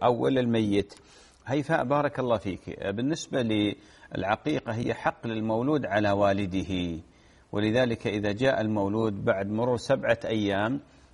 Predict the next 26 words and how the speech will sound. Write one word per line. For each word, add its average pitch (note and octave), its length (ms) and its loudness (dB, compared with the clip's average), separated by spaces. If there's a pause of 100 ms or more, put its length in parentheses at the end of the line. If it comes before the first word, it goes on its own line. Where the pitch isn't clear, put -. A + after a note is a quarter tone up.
من A2 160 0
السنة C#3+ 500 2 (180)
أن A#2+ 240 0
ي-، A2+ 360 -4
يعق A2 400 0
عن A2+ 220 -2
هذا B2+ 260 2
المولود، G#2+ 500 2
فإذا A2 380 -2
كان C3 280 2
ذكر A#2+ 460 0 (440)
يذبح B2 440 0
عنه A2 280 0
شاتين، B2 600 0 (320)
وإذا A2+ 260 0
كانت A#2+ 420 0
أنثى A2 360 -2
يذبح A2 360 0
عنه G#2 180 0
شاة، C#3 340 2 (460)
لأمر A#2+ 920 0
النبي G#2 320 2
عليه G#2+ 200 2
الصلاة A2+ 380 0
والسلام A#2+ 420 0
بذلك. G2+ 420 2